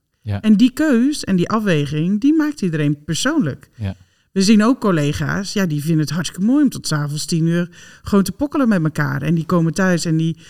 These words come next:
Speaker 2: drinken een borrel en gaan ze naar bed. Ja, dat kan, weet
Speaker 1: Ja.
Speaker 2: je. Daar worden wij niet gelukkig van.
Speaker 1: Nee.
Speaker 2: Maar, maar zo, en daarom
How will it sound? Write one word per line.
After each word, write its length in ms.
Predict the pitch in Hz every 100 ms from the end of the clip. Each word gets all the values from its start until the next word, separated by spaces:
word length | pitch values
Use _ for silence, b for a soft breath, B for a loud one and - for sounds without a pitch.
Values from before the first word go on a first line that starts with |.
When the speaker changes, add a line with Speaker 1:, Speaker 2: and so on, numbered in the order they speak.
| B
Speaker 2:
drinken 320 | - 185 170 170
een 100 | 170
borrel 300 | 226 180 160
en 120 | 156
gaan 220 | 165 165
ze 100 | 196
naar 80 | 202
bed. 300 | 269 208 - -
Ja, 140 | 202
dat 220 | 175 160 -
kan, 340 | 226 269 143
weet 220 | - - -
Speaker 1:
Ja. 80 |
Speaker 2:
je. 100 | 208
Daar 160 | 208 175
worden 180 | 180 165
wij 220 | 202 214
niet 240 | 185 240
gelukkig 340 | - 156 139 143
van. 340 | 131 147 185 104
Speaker 1:
Nee. 140 | 92 B B B B -
Speaker 2:
Maar, 280 | 220 214 220
maar 200 | 214 202
zo, 320 | 240 269 240
en 160 | 214 202
daarom 380 | 196 226 233